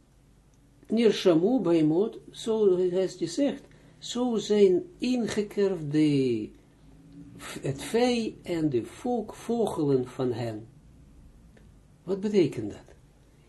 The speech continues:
Ki yachas Adam, wa-, want de verhouding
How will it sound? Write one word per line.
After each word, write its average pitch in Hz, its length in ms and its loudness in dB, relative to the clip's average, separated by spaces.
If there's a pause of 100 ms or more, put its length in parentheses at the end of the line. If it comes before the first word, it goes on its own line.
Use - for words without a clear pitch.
(380)
Ki - 240 -12
yachas 185 680 -4
Adam, 123 840 -6
wa-, 143 120 -6 (160)
want 143 420 0 (240)
de 117 420 0 (200)
verhouding 143 920 -2